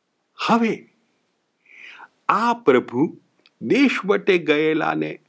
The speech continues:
પાછા સ્વદેશે લાવવા આવે છે. ખ્યાલ આગળ વધે છે, આ પ્રભુ સર્જનહાર છે. અને પછી બીજા યશાયા આપણને પ્રારંભના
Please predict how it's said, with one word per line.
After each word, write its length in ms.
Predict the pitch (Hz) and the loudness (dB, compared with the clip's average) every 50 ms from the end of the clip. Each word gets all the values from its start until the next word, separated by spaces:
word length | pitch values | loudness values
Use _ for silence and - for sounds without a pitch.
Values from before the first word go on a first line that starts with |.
| _ _ _ _ _ _ _ _ _ _ _ _ _ _ | _ _ _ _ _ _ _ _ _ _ _ _ _ _
પાછા 540 | 170 185 208 226 220 220 - - 214 202 | 0 2 2 2 2 2 0 0 0 -2
સ્વદેશે 640 | 190 - - - 165 160 165 170 170 160 - 180 160 | -2 -6 -2 0 2 2 4 4 4 4 4 2 2
લાવવા 640 | 156 151 147 143 143 139 135 139 135 135 139 - _ _ - | 2 2 2 0 0 0 0 0 0 0 -4 -8 _ _ 0
આવે 400 | 107 110 113 113 - 107 101 104 | 2 2 2 0 -2 -6 -8 -4
છે. 300 | - - - - - - _ _ _ _ _ _ _ _ _ _ _ _ | -4 -4 -4 -4 -10 -14 _ _ _ _ _ _ _ _ _ _ _ _
ખ્યાલ 260 | - - 110 107 107 104 | -4 -2 0 2 2 2
આગળ 300 | 98 107 101 120 113 107 | 2 2 4 4 4 4
વધે 320 | 101 110 101 104 107 104 | 4 2 4 4 2 2
છે, 300 | 104 - - 113 104 104 - _ _ _ _ _ _ _ _ _ _ _ - | 2 0 -4 -4 -8 -8 -16 _ _ _ _ _ _ _ _ _ _ _ 0
આ 160 | 104 104 101 | 2 2 2
પ્રભુ 560 | 98 - - 98 92 - - 92 90 98 - - _ _ _ _ _ _ _ _ _ _ _ _ _ - | 0 0 0 0 0 0 -4 -8 -8 -8 -12 -16 _ _ _ _ _ _ _ _ _ _ _ _ _ -10
સર્જનહાર 840 | - - - 90 87 82 82 - 92 87 80 78 - 87 85 82 | -6 -4 -2 -2 -2 -2 -2 -2 -2 -2 -4 -4 -6 -6 -6 -6
છે. 260 | - - - - - - _ _ _ _ _ _ _ _ _ _ _ _ _ _ _ _ _ _ _ _ _ _ _ _ _ _ | -6 -6 -6 -6 -6 -12 _ _ _ _ _ _ _ _ _ _ _ _ _ _ _ _ _ _ _ _ _ _ _ _ _ _
અને 220 | 92 92 92 101 98 | -4 0 2 2 2
પછી 600 | 95 - 107 95 - - - 226 233 247 247 - _ _ _ _ _ _ _ _ _ _ - | 2 0 -2 0 0 0 0 2 0 0 -2 -8 _ _ _ _ _ _ _ _ _ _ -2
બીજા 340 | 110 104 101 101 - 95 | -2 -2 2 2 2 2
યશાયા 680 | 85 90 85 82 - - - 104 104 110 123 139 160 - | 4 2 0 0 0 0 2 4 4 4 4 2 0 -2
આપણને 520 | - 90 90 - - 98 101 101 98 95 95 | -4 -4 -4 -2 -2 0 0 2 2 0 -2
પ્રારંભના 1160 | 95 - _ - 98 92 92 98 104 104 117 127 135 135 127 123 127 120 113 110 107 101 - | -4 -4 _ -4 -2 -2 -2 -2 2 4 4 4 4 2 0 -2 -2 -2 0 0 0 0 -2